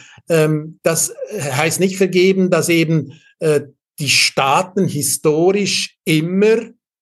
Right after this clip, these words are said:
und immer wieder versucht waren, über Inflation ihre Staatsschulden real abzuwerten und damit den,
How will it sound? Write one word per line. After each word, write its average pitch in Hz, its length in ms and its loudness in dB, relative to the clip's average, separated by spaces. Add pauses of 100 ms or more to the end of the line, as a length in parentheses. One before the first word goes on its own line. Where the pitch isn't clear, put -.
(100)
und 156 240 -4
immer 196 420 2
wieder 196 340 0
versucht 180 640 -6
waren, 202 640 -2 (640)
über 185 220 4
Inflation 170 1120 0 (180)
ihre 180 300 0
Staatsschulden 208 1120 -2 (160)
real 160 720 0 (440)
abzuwerten 170 800 -2
und 160 160 -2
damit 165 340 -2
den, 147 440 -4